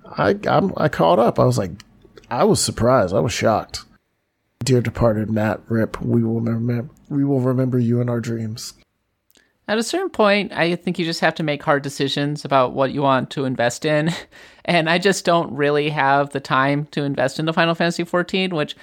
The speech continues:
Speaker 2: uh, I would, I, I have nothing against Final Fantasy fourteen. I would, I would like to be able to play it, but I have other games and activities in my life
Speaker 1: Oh,
Speaker 2: that
Speaker 1: I, I totally
Speaker 2: I
Speaker 1: know
Speaker 2: need to
Speaker 1: that.
Speaker 2: be focusing on.
Speaker 1: Uh, Legend, uh, we just, uh, put up a,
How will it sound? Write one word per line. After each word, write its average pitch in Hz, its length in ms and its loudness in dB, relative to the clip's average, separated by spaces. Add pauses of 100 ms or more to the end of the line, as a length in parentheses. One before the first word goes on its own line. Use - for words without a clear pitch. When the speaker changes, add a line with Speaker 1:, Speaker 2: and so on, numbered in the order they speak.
(520)
Speaker 2:
uh, 143 280 6
I - 140 2
would, 254 120 0 (220)
I, - 180 -4 (120)
I 175 80 2
have 175 200 0
nothing 156 240 2
against 170 320 0
Final 139 220 2
Fantasy 131 340 -2
fourteen. 123 420 -2
I 127 120 0
would, 139 320 -10
I 147 60 0
would 139 160 -6
like 139 260 -2
to 123 440 -6 (320)
be 143 140 2
able 135 140 4
to 131 60 -2
play 123 340 0
it, 104 260 -2
but 120 320 -2 (440)
I 131 540 0
have 139 220 -4
other 131 340 -2
games 123 760 -4
and 123 440 -2
activities 127 560 -2
in 135 60 0
my 120 140 4
life 117 260 2
Speaker 1:
Oh, 160 160 2
Speaker 2:
that 170 260 2
Speaker 1:
I, - 100 2
I 147 40 2
totally 165 320 2
Speaker 2:
I 151 40 -2
Speaker 1:
know 147 100 4
Speaker 2:
need 131 80 2
to 135 40 2
Speaker 1:
that. 131 120 2
Speaker 2:
be 131 80 -4
focusing 143 400 -8
on. 131 260 -4 (180)
Speaker 1:
Uh, 135 280 2
Legend, 147 580 2
uh, 135 240 2
we 135 260 0
just, 127 400 -4
uh, 139 160 2
put 143 200 -4
up 135 120 -2
a, 131 380 2